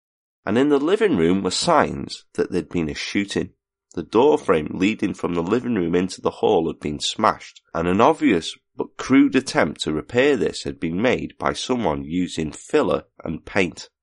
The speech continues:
But they still couldn't disguise what happened. There were shotgun pellets still embedded in the splintered timber of the frame, and a piece of blood-stained wood was found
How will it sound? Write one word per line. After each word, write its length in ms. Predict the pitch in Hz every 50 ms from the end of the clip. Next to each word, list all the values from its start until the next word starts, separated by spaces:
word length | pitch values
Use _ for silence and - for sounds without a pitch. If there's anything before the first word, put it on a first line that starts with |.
| _ -
But 100 | - 90
they 100 | - 95
still 440 | - - - - - 180 196 175 -
couldn't 320 | - - 151 135 127 104
disguise 600 | 107 107 - - - 135 131 120 87 78 - -
what 180 | - - 85 -
happened. 520 | - - 120 - - - 73 71 73 - - _ _ _ _ _ _ _ _ _ _ -
There 100 | - 98
were 100 | 92 98
shotgun 540 | - - - 160 165 147 - - 135 110 92
pellets 500 | - - 113 104 95 85 - - - -
still 320 | - - - 143 143 143
embedded 600 | 131 120 117 120 143 139 135 95 80 80 - - - -
in 140 | 82 78
the 60 | 80 82
splintered 680 | - - - - 107 113 120 113 - - 92 80 -
timber 420 | - 131 127 135 117 92 87 82
of 100 | 80 -
the 80 | - -
frame, 440 | - - 117 123 113 - 85 73 - _ _ _ -
and 100 | 82 85
a 40 | -
piece 320 | - - 147 147 - -
of 140 | 104 92 -
blood-stained 680 | - 123 123 110 - - - - 113 110 107 104 - -
wood 280 | - 110 87 - - - -
was 200 | - 82 85 -
found 480 | - - 123 120 101 82 80 78 -